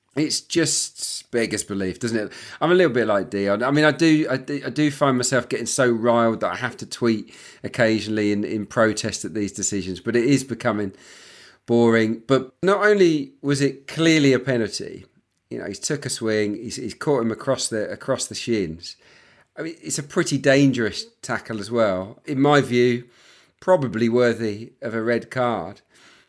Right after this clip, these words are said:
And yet David Luiz can get sent off, making no challenge, when a striker's stud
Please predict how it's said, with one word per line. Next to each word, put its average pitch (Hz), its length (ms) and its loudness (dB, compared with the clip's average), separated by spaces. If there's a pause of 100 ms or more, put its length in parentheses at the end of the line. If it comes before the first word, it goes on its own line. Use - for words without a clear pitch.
(120)
And 151 360 -4
yet 156 260 -2
David 165 300 4
Luiz 143 520 2
can 123 240 -6
get 127 240 0
sent 123 280 -2
off, 127 500 -4
making 127 400 -2
no 151 200 4
challenge, 117 680 -6 (540)
when 135 540 4 (120)
a 131 60 -6
striker's 143 840 0
stud 131 600 0